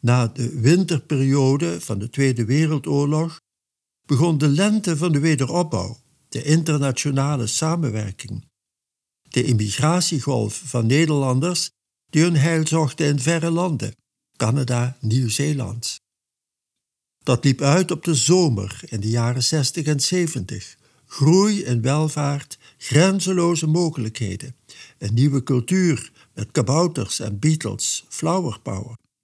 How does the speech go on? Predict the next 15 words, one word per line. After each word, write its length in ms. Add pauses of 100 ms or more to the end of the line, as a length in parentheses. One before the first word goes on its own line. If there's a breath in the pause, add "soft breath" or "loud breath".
(1200)
Wat 160
zijn 240
de 100
vruchten? 600 (540 soft breath)
Dat 180
ervaren 520
we 180
in 140
de 80
herfst 540
van 180
deze 440
tijd. 540 (520)
Doorgeschoten 1000
techniek 560